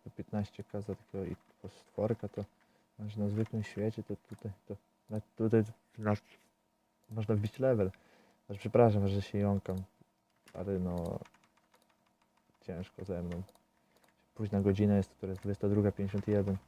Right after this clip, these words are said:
E, jutro do szkoły. No ale jakoś trzeba się utrzymywać, tak? Słabo mi ta myszka chodzi, jakoś muszę chyba nową kupić, bo ta to już,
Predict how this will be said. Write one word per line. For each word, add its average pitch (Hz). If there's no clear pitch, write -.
E, 92
jutro 98
do 95
szkoły. 110
No 98
ale 95
jakoś -
trzeba 98
się 95
utrzymywać, 95
tak? 104
Słabo 98
mi 95
ta 92
myszka 101
chodzi, 98
jakoś 98
muszę 107
chyba 95
nową 98
kupić, 98
bo 98
ta 95
to -
już, 95